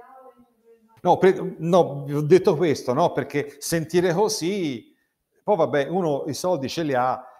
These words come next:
però anche se ce li ha uno i soldi, l'ostentazione, no? Quando la ricchezza viene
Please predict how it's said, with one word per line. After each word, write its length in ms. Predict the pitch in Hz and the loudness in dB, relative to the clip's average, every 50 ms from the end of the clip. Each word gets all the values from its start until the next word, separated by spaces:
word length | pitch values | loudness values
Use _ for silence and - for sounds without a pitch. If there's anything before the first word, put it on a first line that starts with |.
| _ _ - | _ _ -2
però 240 | 208 208 190 147 | 0 0 2 2
anche 240 | 143 185 208 202 208 | 2 0 -2 -4 -6
se 160 | 160 - 175 | -6 -6 -6
ce 160 | 143 - 165 160 | -6 -6 -6 -4
li 100 | 160 143 | -2 -2
ha 540 | 120 107 95 87 95 107 104 - - _ _ | -2 -2 -4 -6 -10 -10 -12 -12 -16 _ _
uno 220 | 143 127 113 107 | -14 -12 -10 -10
i 40 | 107 | -10
soldi, 560 | - - 107 98 90 85 82 85 87 87 95 95 - _ _ _ _ _ _ _ _ _ _ _ _ _ _ - | -10 -8 -8 -8 -8 -10 -12 -14 -14 -14 -14 -16 -18 _ _ _ _ _ _ _ _ _ _ _ _ _ _ -2
l'ostentazione, 1040 | 170 202 202 202 196 214 202 180 - 185 165 - - - 175 156 123 101 95 101 | 0 0 0 0 -2 -6 -6 -4 -4 -6 -6 -6 -8 -10 -10 -8 -8 -8 -10 -10
no? 180 | 123 185 175 - | -8 -8 -8 -8
Quando 360 | - 190 208 226 220 190 202 | -8 -8 -8 -6 -6 -6 -4
la 120 | 185 185 175 | -4 -2 -2
ricchezza 560 | 180 175 180 - - 233 220 233 - - 180 | -2 -4 -6 -8 -8 -8 -8 -6 -6 -6 -4
viene 640 | 175 196 196 190 185 175 175 175 - _ _ _ | -4 -4 -4 -4 -4 -6 -6 -8 -12 _ _ _